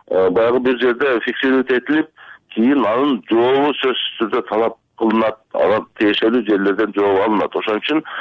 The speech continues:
э, эч бир ойлонбой, э, мындай кайрылууну бериш керек.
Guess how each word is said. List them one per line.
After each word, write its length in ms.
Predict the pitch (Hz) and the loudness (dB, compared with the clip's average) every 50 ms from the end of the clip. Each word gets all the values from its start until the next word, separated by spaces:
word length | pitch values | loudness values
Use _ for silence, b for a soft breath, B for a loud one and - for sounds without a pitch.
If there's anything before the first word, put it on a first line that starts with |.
| B B B B B B | B B B B B B
э, 100 | - 78 | -4 0
эч 320 | 80 - 127 151 160 156 - | 2 2 2 2 0 0 -2
бир 120 | 131 113 104 | -2 0 2
ойлонбой, 720 | 104 113 131 127 131 127 127 127 151 165 175 170 - - _ _ - - | 2 2 2 2 0 0 0 0 0 0 0 0 -2 -6 _ _ -4 -2
э, 460 | 85 85 85 87 87 87 87 87 80 | 0 2 2 2 2 2 2 0 0
мындай 360 | 73 90 101 110 110 110 - B B B B B B _ | -2 -2 -2 -2 -2 -2 -2 B B B B B B _
кайрылууну 580 | - 123 135 135 135 135 127 135 135 139 147 131 | -2 0 0 2 2 2 4 4 4 2 2 2
бериш 300 | 117 127 135 127 120 - | 2 2 2 0 0 -2
керек. 260 | - 104 87 76 - | -2 -2 -2 -2 -2